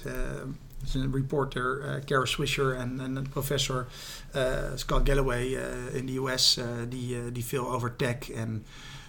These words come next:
business en de U S praten. Maar er is een enorme range aan podcasts beschikbaar.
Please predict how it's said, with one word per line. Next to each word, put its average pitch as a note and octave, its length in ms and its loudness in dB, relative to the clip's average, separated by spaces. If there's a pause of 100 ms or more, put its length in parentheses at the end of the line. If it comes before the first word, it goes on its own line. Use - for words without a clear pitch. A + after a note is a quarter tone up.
business B2 560 4
en A#2 140 0
de A2+ 100 0
U A#2 180 2
S A#2+ 100 0
praten. A2+ 440 -2
Maar A2 360 -8 (160)
er A#2+ 80 -10
is A#2+ 120 -4
een C#3 100 -2
enorme E3+ 720 12
range C#3+ 480 6
aan B2+ 120 -4
podcasts C3 460 4
beschikbaar. - 520 4